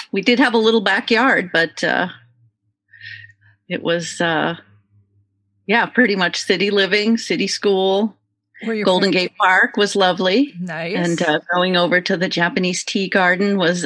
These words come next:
Speaker 1: a special treat.
Speaker 2: Oh.
Speaker 1: Um, and all that was free back then. Can you imagine?
Speaker 2: Oh,
Speaker 1: The
Speaker 2: gosh.
Speaker 1: museum, the aquarium, um, yeah, and the tea
Speaker 2: Oh,
Speaker 1: garden.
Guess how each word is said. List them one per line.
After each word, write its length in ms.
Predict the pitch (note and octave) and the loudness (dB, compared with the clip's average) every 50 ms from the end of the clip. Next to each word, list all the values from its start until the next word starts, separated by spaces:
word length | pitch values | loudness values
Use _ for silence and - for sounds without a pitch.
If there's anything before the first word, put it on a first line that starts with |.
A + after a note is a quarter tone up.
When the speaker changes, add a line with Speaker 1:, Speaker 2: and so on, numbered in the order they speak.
| - | -4
Speaker 1:
a 40 | F#3 | -4
special 440 | F3+ - - - F3+ F3 - G3 F3+ | -4 -2 -2 -2 -2 0 0 -2 -2
treat. 560 | F3+ - - F#3 E3+ E3 F#3+ A3 A3 - - - - - | -2 -2 -2 0 0 0 0 -2 -4 -6 -12 -12 -10 -8
Speaker 2:
Oh. 220 | F#3+ F#3+ F3+ D#3+ - - - - - - | -6 -6 -6 -6 -8 -12 -16 -18 -8 -4
Speaker 1:
Um, 280 | F3+ F3 E3+ D#3+ E3 - _ - | -2 0 0 0 -2 -4 _ 0
and 140 | F3+ F3 - | 0 2 4
all 180 | F3 F3 F3+ F#3 | 4 2 2 2
that 220 | G3+ G3+ G#3+ - | 0 0 0 0
was 160 | G3 F#3 - | -2 -2 -2
free 300 | - - - G3 G3+ A3 | -4 -2 0 2 2 2
back 320 | A3 - F#3 E3+ F3 - - | 4 4 2 2 0 0 0
then. 220 | F3 E3+ E3+ E3+ | 0 2 2 0
Can 140 | D#3+ - F3+ | 0 0 -2
you 60 | E3+ E3 | 0 0
imagine? 640 | E3 E3 E3 E3 F3 F#3 F#3 G#3+ G#3 G#3 G#3+ G#3+ G#3 - | 2 2 2 2 2 2 2 0 2 2 2 0 -2 -4
Speaker 2:
Oh, 40 | F3+ | -8
Speaker 1:
The 80 | - F#3 - - - | -10 -10 -10 -8 -8
Speaker 2:
gosh. 140 | G3 F#3+ G3 | -8 -2 0
Speaker 1:
museum, 460 | F#3+ F#3 F#3+ F#3+ F#3+ F#3 F#3+ F#3+ G3+ - - _ _ _ _ _ _ _ | 0 2 4 4 4 4 2 2 0 -2 -6 _ _ _ _ _ _ _
the 100 | A3 G3+ | 2 2
aquarium, 1040 | F#3+ F#3+ - - - G3 F#3 F#3 F#3+ F#3+ F#3+ F#3+ F#3 F#3 F#3 F#3 F#3+ G3 G3+ F#3+ F3 - _ _ - - - _ - | 2 2 0 0 2 4 4 4 4 4 4 4 4 4 4 4 4 2 2 0 -2 -6 _ _ -20 -20 -20 _ -2
um, 520 | - F3+ E3+ D#3+ D#3 D3+ D3+ D#3+ E3 D3+ - _ _ _ _ _ _ - | 0 2 4 4 4 4 4 2 0 -2 -6 _ _ _ _ _ _ -8
yeah, 260 | - E3+ F3 D#3 C3+ - | -2 0 2 2 2 2
and 100 | - E3+ | 2 2
the 80 | E3 D#3+ | 0 0
tea 240 | D3+ - - E3+ D3 | 0 -2 -2 -2 0
Speaker 2:
Oh, 20 | - | 2
Speaker 1:
garden. 460 | D#3 D3 D3 D3 C#3 D#3 D3+ D#3+ - | 2 2 2 2 2 0 0 0 -4